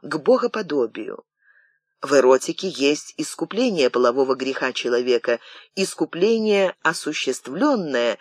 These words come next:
и переходящее в творчество. Грех падшего пола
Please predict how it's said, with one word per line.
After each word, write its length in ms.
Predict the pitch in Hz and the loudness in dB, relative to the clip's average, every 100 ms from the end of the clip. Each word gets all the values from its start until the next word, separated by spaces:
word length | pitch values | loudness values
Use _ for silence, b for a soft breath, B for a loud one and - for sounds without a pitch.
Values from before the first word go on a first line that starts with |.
| B B B | B B B
и 100 | 240 | -4
переходящее 800 | 262 269 247 220 247 233 - 202 | 0 0 0 4 4 2 -2 0
в 100 | 196 | 0
творчество. 880 | - 127 117 - - 107 - 127 - _ _ _ _ _ _ _ _ _ _ _ _ _ | -4 0 0 0 -8 -8 -14 -14 -14 _ _ _ _ _ _ _ _ _ _ _ _ _
Грех 560 | 175 165 180 180 - - B B B | -6 4 8 8 6 -8 B B B
падшего 540 | - 160 - - 135 127 | 4 4 2 -2 2 2
пола 460 | - 208 208 202 | 6 6 8 6